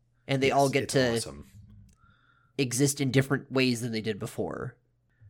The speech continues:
Speaker 2: So, um, Cremia is the older sister who runs the ranch ever since, uh, their dad died. And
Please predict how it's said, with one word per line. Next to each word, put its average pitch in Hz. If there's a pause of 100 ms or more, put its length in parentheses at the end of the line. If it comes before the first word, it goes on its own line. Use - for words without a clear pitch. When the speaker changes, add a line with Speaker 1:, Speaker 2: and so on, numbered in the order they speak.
(280)
Speaker 2:
So, 135
um, 123 (280)
Cremia 139 (420)
is 113
the 107
older 107
sister 113 (220)
who 113
runs 120
the 107
ranch 104
ever 101
since, - (160)
uh, 87
their 87
dad 95
died. 76 (1040)
And 98